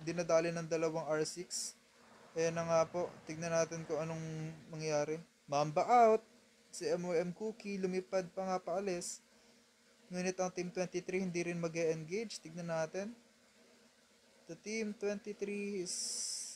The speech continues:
healing. Healing process sila, guys.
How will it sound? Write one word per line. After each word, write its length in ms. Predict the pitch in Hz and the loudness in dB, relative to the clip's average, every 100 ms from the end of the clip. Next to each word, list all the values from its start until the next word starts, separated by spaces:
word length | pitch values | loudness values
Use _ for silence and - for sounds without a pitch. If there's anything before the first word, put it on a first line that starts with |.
| - | -10
healing. 500 | 190 196 190 170 143 139 151 - - | -2 0 2 0 -2 -8 -14 -16 -4
Healing 240 | 175 185 | 0 0
process 400 | 175 170 170 160 | 2 2 2 -2
sila, 240 | 165 156 147 | -4 -2 -2
guys. 480 | 139 123 - - | -4 -6 -10 -16